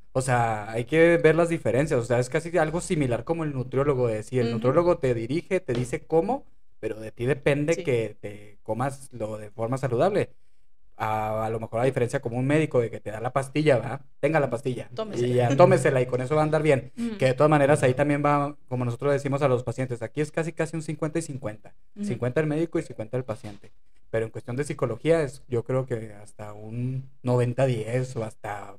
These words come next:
Speaker 1: más responsabilidad del mismo paciente.
Speaker 2: Sí, definitivamente, porque mira, generalmente los pacientes acuden a terapia con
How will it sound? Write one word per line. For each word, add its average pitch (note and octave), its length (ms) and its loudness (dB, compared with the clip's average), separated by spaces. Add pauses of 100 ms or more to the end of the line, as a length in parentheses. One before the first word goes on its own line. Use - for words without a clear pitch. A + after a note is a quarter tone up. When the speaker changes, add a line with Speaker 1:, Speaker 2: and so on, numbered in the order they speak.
(140)
Speaker 1:
más B2+ 420 -2
responsabilidad A2+ 600 -4
del A2 100 -8
mismo A#2+ 220 -4
paciente. A2 540 -8 (360)
Speaker 2:
Sí, D4+ 240 -6 (260)
definitivamente, A3 840 2
porque F#3+ 300 -6
mira, F3+ 500 -4
generalmente A#3+ 640 -2
los D4+ 120 -6
pacientes G#3+ 480 -4
acuden A3 320 -2
a A#3 120 -4
terapia F#3+ 420 0
con F3+ 400 -8